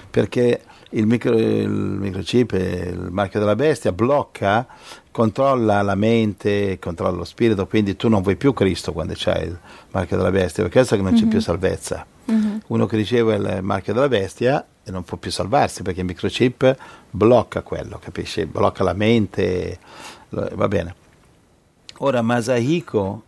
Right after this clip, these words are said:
Speaker 1: Masahiko, il tuo marito ha ragione comunque, eh, che non, eh, che non è, non è condannato all'inferno. Chi riceve il marchio della bestia così non è condannato, ma non, eh, non ha nessuna colpa.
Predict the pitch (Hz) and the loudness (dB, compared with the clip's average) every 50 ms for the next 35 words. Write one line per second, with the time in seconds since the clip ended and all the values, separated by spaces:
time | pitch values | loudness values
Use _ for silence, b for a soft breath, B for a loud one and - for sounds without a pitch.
0 | _ - 101 98 92 104 104 113 123 117 - 98 92 90 - - - 101 101 113 | _ -2 -2 0 0 0 0 0 0 -2 -2 -4 -4 -4 -6 -6 -2 0 0 2
1 | 135 160 156 131 104 104 113 113 104 120 120 107 92 85 82 - - 85 76 73 | 2 2 2 2 4 4 4 2 4 2 2 2 2 -2 -4 -6 -8 -8 -8 -8
2 | 85 - - 85 98 - B B B B B B B B B B B - - 107 | -8 -6 -6 -6 -6 -8 B B B B B B B B B B B -4 -2 -2
3 | 95 - - 117 107 101 107 107 107 107 104 101 98 95 95 95 92 - - - | -2 0 2 4 4 6 6 6 6 4 4 4 2 2 2 0 0 -2 -4 -6
4 | 101 95 95 95 95 - - 101 98 95 95 95 95 98 98 95 101 104 104 101 | -4 -4 -4 -4 -4 -4 -4 -2 -2 0 0 0 0 0 0 0 0 0 0 0
5 | - 107 98 95 98 95 95 - 92 90 90 - - 92 - - 90 90 87 - | 0 -2 -2 0 0 -2 -2 -2 -4 -6 -8 -6 -6 -6 -6 -6 -6 -10 -8 -4
6 | - 120 123 127 123 - 156 151 135 117 107 113 113 107 - 110 101 101 101 101 | 0 0 0 0 2 2 2 2 4 4 4 2 2 2 0 0 0 2 2 2
7 | 98 117 113 104 - - 87 - 107 95 98 127 139 117 101 101 101 107 107 98 | 2 2 2 2 0 -4 -4 -2 -2 -2 0 0 0 0 2 2 2 0 0 -2
8 | - - 90 82 85 85 87 82 82 82 - - - 123 151 - - B B B | -2 -4 -6 -4 -6 -6 -6 -6 -8 -8 -6 -4 -4 -4 -4 -4 -10 B B B
9 | B B B B B B 110 104 95 92 92 92 90 90 87 85 87 85 85 87 | B B B B B B -2 0 0 0 0 -2 -4 -4 -4 -6 -6 -6 -8 -10
10 | 90 - 90 95 107 110 107 104 - - 101 - - - - 76 - - - | -8 -6 -2 2 2 2 2 2 0 -2 -2 -2 -2 -4 -6 -8 -10 -16 -18